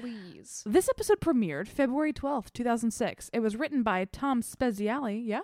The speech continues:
Speaker 1: This is like a Valentine's Day episode.
Speaker 2: Te-, technically, I would suppose. Yeah.
Speaker 1: Yeah. Anyway. Tom?
Speaker 2: <laughs> Ro-, written by Tom Spezialy. Directed by Robert Duncan McNeil, which is a director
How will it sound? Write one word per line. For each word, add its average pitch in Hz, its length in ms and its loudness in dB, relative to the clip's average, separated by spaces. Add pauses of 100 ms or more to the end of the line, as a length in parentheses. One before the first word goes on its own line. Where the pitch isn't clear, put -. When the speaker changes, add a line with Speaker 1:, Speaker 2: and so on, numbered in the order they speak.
(260)
Speaker 1:
This 349 140 -10
is 381 140 -4
like 330 180 -2
a 269 360 2
Valentine's 285 560 -6
Day 190 140 -4
episode. 180 560 -10 (300)
Speaker 2:
Te-, - 180 -12 (240)
technically, - 560 -8
I - 80 -4
would - 160 -10
suppose. 214 600 -4
Yeah. 220 200 -2
Speaker 1:
Yeah. 370 120 2 (1200)
Anyway. 240 400 -4 (600)
Tom? 254 400 6 (180)
Speaker 2:
<laughs> 659 180 -4
Ro-, 262 220 10
written 311 200 6
by 311 100 8
Tom 294 200 4
Spezialy. 269 600 0 (300)
Directed 320 280 6
by 277 120 6
Robert 214 680 4
Duncan 208 440 0
McNeil, 220 800 0
which 254 200 2
is 262 140 2
a 233 40 -6
director 262 640 2